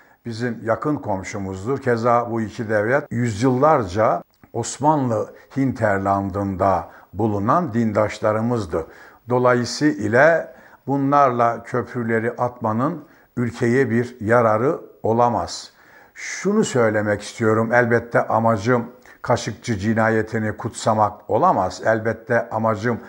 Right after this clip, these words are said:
yapılan zulümleri övmek olamaz. Söylemek istediğim şey şudur. Devletler arası ilişkilerde kin tutulmaz. Devletler arası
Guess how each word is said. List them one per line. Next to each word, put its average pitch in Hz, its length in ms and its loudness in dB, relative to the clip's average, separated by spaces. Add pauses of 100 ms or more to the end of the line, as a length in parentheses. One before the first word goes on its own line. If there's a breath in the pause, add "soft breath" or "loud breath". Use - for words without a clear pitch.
(280 loud breath)
yapılan 113 640 0
zulümleri 110 920 0 (1000 loud breath)
övmek 117 520 4
olamaz. 127 440 2
Söylemek 147 600 -4
istediğim 104 460 -6
şey 104 240 -2
şudur. 90 340 -6 (500 loud breath)
Devletler 139 580 2
arası 113 560 -2
ilişkilerde 107 880 -2
kin 156 320 -6
tutulmaz. 87 800 -8 (400 loud breath)
Devletler 113 580 4
arası 113 720 0